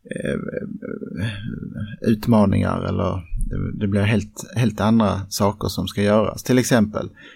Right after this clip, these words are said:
tjugohundrafemton var det trettiofemtusen ensamkommande barn. Och de var ensamkommande.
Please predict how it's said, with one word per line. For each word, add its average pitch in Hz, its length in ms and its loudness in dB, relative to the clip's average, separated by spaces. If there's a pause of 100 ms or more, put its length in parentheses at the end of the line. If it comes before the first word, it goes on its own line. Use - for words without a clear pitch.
(160)
tjugohundrafemton 127 720 6
var 110 120 6
det 101 60 -2
trettiofemtusen 107 880 0
ensamkommande 95 920 -2 (300)
barn. 120 360 0 (1000)
Och 107 160 2
de 104 360 4
var 107 400 8 (420)
ensamkommande. 104 1040 0